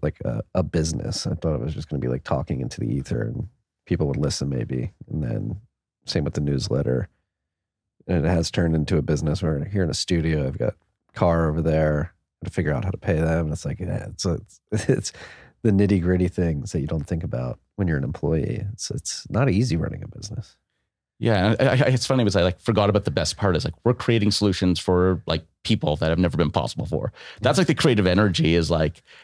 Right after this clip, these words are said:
Speaker 2: there's technical challenges, there's, like, user challenges, there's understanding. It's, like, always, like, a unique insight, a unique learning, a unique problem to solve, and, like, the trade-offs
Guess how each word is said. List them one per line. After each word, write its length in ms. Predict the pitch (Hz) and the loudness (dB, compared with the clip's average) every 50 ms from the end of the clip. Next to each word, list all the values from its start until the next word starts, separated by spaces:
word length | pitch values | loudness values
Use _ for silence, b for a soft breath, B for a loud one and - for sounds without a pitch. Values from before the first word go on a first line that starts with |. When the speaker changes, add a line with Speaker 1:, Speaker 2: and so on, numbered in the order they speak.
| B B | B B
Speaker 2:
there's 160 | 98 104 - | -2 0 2
technical 400 | - 120 101 - 101 - - 82 | 0 0 0 0 -2 -2 -2 0
challenges, 800 | - - 82 76 76 78 76 73 - 73 73 73 73 71 107 98 | 0 0 0 2 2 0 0 0 0 -2 -2 -2 -2 -2 -2 2
there's, 320 | 95 90 87 90 90 80 | 4 4 6 6 4 4
like, 160 | 90 85 82 - - | 2 0 -2 -2 2
user 360 | 98 113 123 123 101 110 95 | 4 6 6 6 6 4 2
challenges, 500 | - - 80 82 80 82 80 80 85 78 | 2 2 2 4 4 4 4 2 2 2
there's 120 | 87 85 | 2 2
understanding. 600 | 104 104 107 101 - - 110 104 104 104 95 87 87 | 4 4 2 2 0 2 2 4 4 4 4 4 2
It's, 140 | 82 - | 2 0
like, 100 | 85 76 - - | -2 -2 0 2
always, 420 | 92 95 95 104 101 101 98 85 | 2 4 6 6 6 6 4 4
like, 320 | 85 80 82 80 80 - _ _ _ _ _ _ _ _ _ _ - | 2 2 2 0 -2 -6 _ _ _ _ _ _ _ _ _ _ -4
a 120 | - 90 95 | 0 2 2
unique 460 | 92 87 92 101 101 104 110 107 - | 4 6 6 6 6 6 6 4 4
insight, 340 | 95 95 - - 90 87 82 | 4 4 4 2 2 4 4
a 60 | 82 | 4
unique 340 | 82 90 95 98 92 - 82 | 4 4 4 2 2 2 2
learning, 460 | 85 87 90 87 87 87 85 87 85 | 2 2 4 4 4 4 4 4 4
a 60 | 82 | 4
unique 300 | 90 92 95 98 92 - _ _ _ _ | 4 4 4 2 2 -2 _ _ _ _
problem 320 | - - 85 85 92 92 90 | -2 0 2 2 4 4 2
to 80 | 87 | 2
solve, 400 | 82 - - 80 82 80 82 85 80 | 2 2 2 2 2 2 2 2 2
and, 100 | 82 85 | 2 2
like, 320 | 80 80 - - - - | 2 0 -2 -6 -8 -4
the 60 | - | -4
trade-offs 560 | 87 - - 104 98 98 78 - - - - | -2 0 2 2 2 2 0 -2 -2 -4 -6